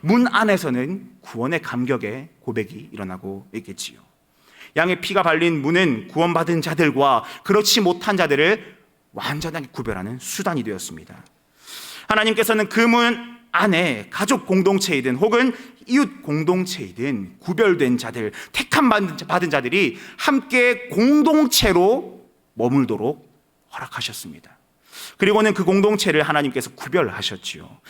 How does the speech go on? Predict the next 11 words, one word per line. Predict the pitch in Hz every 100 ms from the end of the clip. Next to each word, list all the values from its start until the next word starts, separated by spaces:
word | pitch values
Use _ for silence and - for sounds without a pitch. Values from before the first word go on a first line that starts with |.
| - -
쉽게 | - 240 240
말해 | 214 180 196 143 - -
그 | - 269 262
집 | 247 220 - - _
안에서는 | - 196 220 170 135 190 180 107 95 - -
구원받은 | - 226 254 233 214 208
자들의 | 202 185 190 196 190 - -
모임이 | 117 151 202 262 254
이루어지고 | 156 175 165 - 127 135 180 196 - -
있다는 | 156 117 143
사실입니다. | 147 135 131 92 - 57